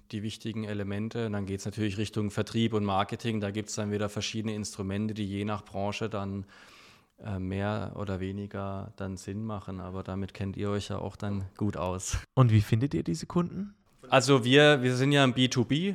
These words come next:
Speaker 1: ja, also wir, ähm, richten uns natürlich an, als Unternehmen an andere Unternehmen. Das heißt, wir sind natürlich online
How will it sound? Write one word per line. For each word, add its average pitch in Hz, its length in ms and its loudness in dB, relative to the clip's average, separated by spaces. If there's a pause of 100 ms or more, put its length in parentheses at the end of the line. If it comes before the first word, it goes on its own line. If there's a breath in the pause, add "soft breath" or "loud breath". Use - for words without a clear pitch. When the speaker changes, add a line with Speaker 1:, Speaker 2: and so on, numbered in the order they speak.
Speaker 1:
ja, 151 160 0
also 120 260 0
wir, 113 440 2
ähm, 113 400 -4
richten 123 300 -4
uns 117 180 -2
natürlich 117 480 0
an, 104 120 0
als 92 560 -4
Unternehmen 117 520 4
an 104 100 0
andere 135 380 0
Unternehmen. 120 580 0
Das 110 160 -8
heißt, 110 260 -2
wir 107 120 -2
sind 117 260 -2
natürlich 113 600 -4
online 107 680 0